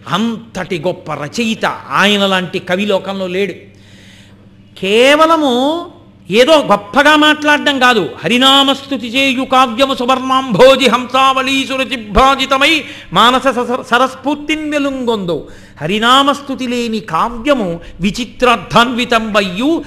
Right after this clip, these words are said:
శ్రీకరమయ్యుండద యోగ్య దుర్మదనత్కాకోల కర్తాకృతిన్ అంటారు పోతన గారు భాగవతంలో. ఏదో అందంగా కవిత్వం నాలుగు మాటలు పేరు చేసి చెప్పేశామంటే సరిపోదు, అందులో భగవత్తత్వం ఉండాలి, పది మందిని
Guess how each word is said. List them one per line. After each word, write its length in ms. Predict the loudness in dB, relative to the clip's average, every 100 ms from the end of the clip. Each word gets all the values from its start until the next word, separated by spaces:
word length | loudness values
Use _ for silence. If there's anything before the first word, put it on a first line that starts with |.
| -12 -2
శ్రీకరమయ్యుండద 1000 | 0 2 2 4 2 -2 -4 -4 -2
యోగ్య 420 | 2 2 2 0 0
దుర్మదనత్కాకోల 1120 | 0 0 -2 0 -2 -2 0 0 -2 -2 -4
కర్తాకృతిన్ 840 | -6 -8 -8 -8 -10 -10 -10 -10
అంటారు 240 | -12 -12 -12
పోతన 280 | -12 -12
గారు 240 | -8 -6 -8 -12 -16 0
భాగవతంలో. 600 | 2 4 2 -2 -4 -6 -12 -6
ఏదో 140 | 0 2
అందంగా 460 | 2 2 0 0
కవిత్వం 420 | 0 -4 -4 -4
నాలుగు 220 | -2 -2 -2
మాటలు 300 | -4 -4 -4
పేరు 360 | -4 -4 -4
చేసి 180 | -8 -6
చెప్పేశామంటే 560 | -6 -6 -6 -6 -6 -6
సరిపోదు, 560 | -6 -4 -2 -2 -4 -10 -10
అందులో 240 | 0 2 2
భగవత్తత్వం 720 | 2 2 2 2 0 0 -2
ఉండాలి, 280 | 2 0 0
పది 240 | -2 -2
మందిని 460 | 0 2 4 2